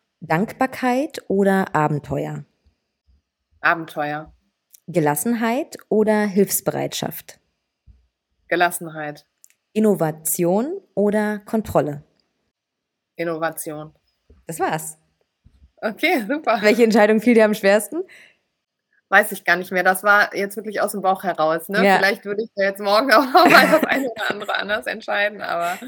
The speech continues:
Speaker 2: das war jetzt einfach wirklich spontan.
Speaker 1: So soll es sein. Sehr schön. Jasmin, du bist Vice President Human Resources bei Aux Money. Äh, das wird, ist ja ein Name, der wahrscheinlich den meisten Zuhörerinnen und Zuhörern ein Begriff ist.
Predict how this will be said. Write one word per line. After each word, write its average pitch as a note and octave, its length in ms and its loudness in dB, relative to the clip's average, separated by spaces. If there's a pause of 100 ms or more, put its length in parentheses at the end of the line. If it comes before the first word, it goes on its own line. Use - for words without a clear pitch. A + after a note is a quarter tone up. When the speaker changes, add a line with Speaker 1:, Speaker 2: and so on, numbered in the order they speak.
(260)
Speaker 2:
das G3+ 340 -2
war F#3 100 4
jetzt F3 200 -2
einfach E3+ 220 -4
wirklich F#3+ 280 -6
spontan. D#3+ 800 -4
Speaker 1:
So F3+ 180 2
soll E3+ 220 4
es E3 120 0
sein. D3+ 300 0
Sehr D#3 160 2
schön. D3+ 440 -4 (360)
Jasmin, A3+ 540 2
du A3+ 140 0
bist C#4 400 0
Vice G#3 320 2
President G3+ 480 0
Human F#3+ 320 0
Resources E3+ 800 2
bei D3+ 180 0
Aux D3+ 240 0
Money. D3 400 0 (680)
Äh, D3 200 0
das D#3 180 -4
wird, E3+ 100 0
ist - 180 -2
ja E3 100 4
ein D3+ 160 0
Name, D#3+ 440 4
der D#3 180 2
wahrscheinlich D#3 540 -2
den D#3 160 -4
meisten D#3 360 -4
Zuhörerinnen D#3 560 -2
und D3 140 -8
Zuhörern D#3 600 -4
ein C#3+ 340 -6
Begriff D#3+ 400 -4
ist. G#3 420 -6